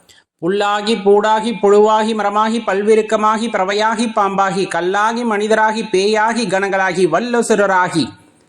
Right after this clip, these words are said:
அப்படி எல்லா பிறப்புகளையும் பட்டியலிட்ட மணிவாசக பெருமான், "எல்லா பிறப்பையும்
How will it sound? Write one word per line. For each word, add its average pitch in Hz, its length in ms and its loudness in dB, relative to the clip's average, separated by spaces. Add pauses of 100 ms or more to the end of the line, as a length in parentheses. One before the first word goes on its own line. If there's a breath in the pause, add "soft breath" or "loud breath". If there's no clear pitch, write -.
(260)
அப்படி 185 260 0
எல்லா 214 340 2 (160)
பிறப்புகளையும் 233 840 0
பட்டியலிட்ட 202 640 0
மணிவாசக 190 680 -2
பெருமான், 156 540 -2 (1120)
"எல்லா 233 340 0 (200)
பிறப்பையும் 247 680 -2